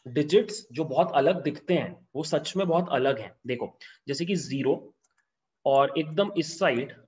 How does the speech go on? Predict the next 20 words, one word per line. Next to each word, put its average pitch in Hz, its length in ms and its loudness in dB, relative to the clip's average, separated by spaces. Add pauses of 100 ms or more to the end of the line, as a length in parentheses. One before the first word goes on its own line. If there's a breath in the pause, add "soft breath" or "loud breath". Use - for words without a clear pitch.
अगर 135 240 0
आप 147 140 0
इस - 160 -14
green 139 280 -2
को 165 100 -4
पकड़ो 143 300 0
नाइन 120 400 -4 (460 soft breath)
या 135 100 2
फिर 151 160 -2
आप 156 120 0
इस - 100 -8
orange 135 340 2
को 160 100 -2
पकड़ो, 110 360 -6
orange 143 300 2
is 156 180 -4
seven, 107 200 -4 (560 loud breath)
तो 160 140 2
ये 160 200 4
orange 175 640 2